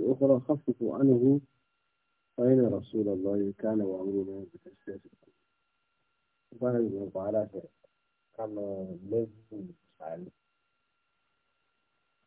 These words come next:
Ìgbà tó jẹ́ kó lè tẹ̀lé pọ̀ sí ìgbà. Ẹ dín ẹrù orí rẹ̀.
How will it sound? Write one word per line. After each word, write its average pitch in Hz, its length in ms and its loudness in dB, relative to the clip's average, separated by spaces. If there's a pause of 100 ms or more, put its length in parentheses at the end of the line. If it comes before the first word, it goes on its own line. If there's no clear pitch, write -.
(160)
Ìgbà - 200 -10
tó 107 140 -8
jẹ́ 110 360 -8
kó - 140 -6
lè 110 80 -6
tẹ̀lé - 220 -16
pọ̀ 120 180 -10
sí - 140 -14
ìgbà. 107 240 -8 (2250)
Ẹ - 40 -10
dín 135 200 -2
ẹrù 131 280 0
orí 131 160 -6
rẹ̀. 110 160 -2